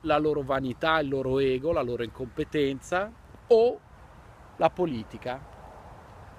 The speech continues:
Cioè, far fuori Berlusconi, la sinistra, apologia, tutto contro la Chiesa, Dio è innominabile. Cioè, il pensiero comunista, ok? Per cui c'è assolutamente,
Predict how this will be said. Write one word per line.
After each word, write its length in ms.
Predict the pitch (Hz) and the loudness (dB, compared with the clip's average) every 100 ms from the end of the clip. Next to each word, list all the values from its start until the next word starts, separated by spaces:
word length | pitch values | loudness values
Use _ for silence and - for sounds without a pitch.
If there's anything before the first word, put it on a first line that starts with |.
| - | -6
Cioè, 280 | - 156 120 | 2 2 2
far 160 | 143 | -4
fuori 260 | - 175 160 | 0 0 0
Berlusconi, 960 | 147 160 202 214 - 247 233 196 139 | -2 -2 -4 -10 0 2 4 2 -2
la 100 | 139 | -2
sinistra, 960 | 139 220 220 226 185 - 135 127 123 117 | -2 -4 -6 -4 -4 -6 -2 -2 -2 -6
apologia, 960 | 135 - 165 156 165 147 220 226 170 123 | -10 -4 -2 -2 -2 -6 -8 -2 0 0
tutto 320 | - 143 147 | -4 -8 -8
contro 360 | - 135 - 160 | -6 -6 -4 -4
la 120 | 180 | -4
Chiesa, 580 | - 220 202 147 131 120 | -2 0 0 0 -4 -8
Dio 480 | 123 160 147 135 | -8 -4 -2 -2
è 80 | 135 | -4
innominabile. 1040 | 139 143 151 180 214 226 202 147 131 127 120 - - - - | -6 -4 -6 -6 -4 -2 0 -2 -2 -6 -6 -8 -20 -20 -2
Cioè, 140 | 208 | 4
il 240 | 175 185 - | 4 2 -4
pensiero 680 | 233 220 - 285 233 - - - - | -2 -2 -4 -2 0 0 -6 -18 -12
comunista, 840 | - 202 196 156 123 - - 120 131 - - | -4 0 0 -2 -6 -8 -4 -4 -6 -16 -18
ok? 380 | - - 156 113 - - - - - - - | -12 -4 -2 -2 -8 -20 -20 -20 -20 -20 -10
Per 160 | - 190 | -6 -4
cui 300 | 247 226 180 | -4 -4 -4
c'è 580 | - 208 139 139 190 - - - | 0 2 2 0 -4 -10 -20 -16
assolutamente, 1080 | - - 180 165 185 202 233 - 139 107 | -14 -12 -8 0 0 0 -4 -2 -2 -2